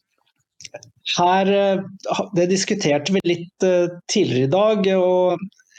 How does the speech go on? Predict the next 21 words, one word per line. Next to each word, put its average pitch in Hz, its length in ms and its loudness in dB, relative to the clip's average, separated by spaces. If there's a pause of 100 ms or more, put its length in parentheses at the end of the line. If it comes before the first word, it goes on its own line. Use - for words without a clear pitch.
(200)
jeg 175 160 -2
fant 160 280 -2
en 175 120 2
sak 147 400 0
som 165 160 -2
Helena 147 640 0
har 160 80 -2
skrevet 147 640 -2
for 190 120 0
lenge 143 320 0
siden, 170 480 0 (760)
om 175 300 2
at, 175 320 -2
eh, 175 400 2 (420)
de 170 140 0
svenske 175 1040 0
fredsduene 151 1040 0
har 165 220 2 (180)
blitt 147 320 0
til, 170 360 0
eh, 170 180 2